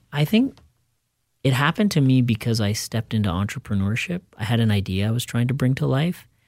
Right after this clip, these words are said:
And so I had to connect with people. I had to start networking. I had to, you know, break out of my bubbles to, to survive as an entrepreneur. And in that journey,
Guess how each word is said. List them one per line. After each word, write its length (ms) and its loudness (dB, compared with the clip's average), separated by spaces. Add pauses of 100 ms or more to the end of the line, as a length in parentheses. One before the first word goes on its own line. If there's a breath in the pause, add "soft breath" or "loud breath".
(320)
And 80 0
so 140 2
I 60 0
had 160 4
to 60 4
connect 360 -4
with 160 -4
people. 300 -6
I 80 2
had 100 2
to 60 -4
start 280 -2
networking. 540 -4
I 80 -4
had 180 -4
to, 240 -8 (140)
you 100 -6
know, 180 -2
break 280 -2
out 120 -2
of 80 -2
my 100 -4
bubbles 560 -4
to, 320 -10 (100)
to 200 -12
survive 760 0
as 160 -4
an 80 -4
entrepreneur. 840 -4 (600)
And 180 0
in 240 4
that 240 2
journey, 640 2